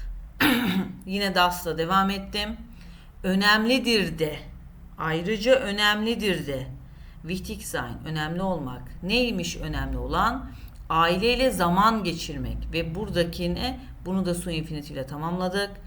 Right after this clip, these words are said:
Eğer, e, bu kadar çok fazla nadir görüşülüyor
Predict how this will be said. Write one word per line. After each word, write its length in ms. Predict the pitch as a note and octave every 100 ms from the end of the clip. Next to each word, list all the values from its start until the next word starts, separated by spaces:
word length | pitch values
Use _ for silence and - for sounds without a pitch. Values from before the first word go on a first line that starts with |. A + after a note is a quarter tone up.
| - - - -
Eğer, 480 | F#3 G3+ G3 F3+ G#3+ - - - - - - - - D#3
e, 380 | D3 C#3+ C#3+ C#3+
bu 120 | F3+ A3
kadar 460 | G3+ E3 D#3 F#3+ - - - - E3 - - - -
çok 340 | - A3 A3+ -
fazla 420 | D#3+ D3 D3 D#3
nadir 640 | F3+ F#3 F3+ G3 A#3 - - - -
görüşülüyor 1040 | D3+ F3+ F3+ F#3 - F#3 A3+ A3+ G#3+ A#3